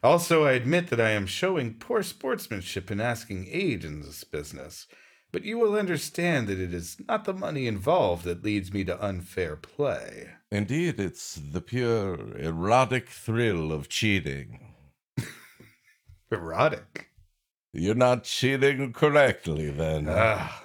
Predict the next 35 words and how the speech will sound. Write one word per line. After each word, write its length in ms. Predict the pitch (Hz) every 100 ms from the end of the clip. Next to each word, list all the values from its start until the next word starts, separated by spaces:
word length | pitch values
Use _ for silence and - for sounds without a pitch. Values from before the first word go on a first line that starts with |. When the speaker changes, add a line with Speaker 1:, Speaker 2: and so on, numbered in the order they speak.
| -
Speaker 1:
that, 180 | 95 98
that 240 | 98 104
Sammy 280 | 117 110 104
Sosa 400 | - 110 110 123
back 300 | 120 117 117
in 60 |
the 80 | 117
day? 340 | 113 120 123 92
Oof, 560 | 98 101 - - - -
those, 520 | 90 92 92 - - _ _ _ -
those 220 | 92 87
arms, 500 | 92 87 71 - -
sexy. 540 | - - - - - _ _ _ _ _ _ _ _ -
"I 200 | 139 240
am 200 | 285 226
in 80 | 185
a 60 |
fair 520 | 151 - 170 180 165 127
way 420 | 107 123 104 98
to 120 | 110
become 380 | 110 107 131 120
the 80 | 120
laughing 720 | 117 131 147 151 147 92 85
stock 480 | - - 90 85 107
of 120 | 101
the 80 | 104
city, 640 | - - 180 - - - _ _ -
and 120 | 117
at 100 | 135
all 240 | 185 175
costs, 880 | - - 175 107 80 80 - - - _
this 280 | - - -
must 280 | - 165 -
be 160 | 127
prevented." 880 | - - 110 143 190 170 - - -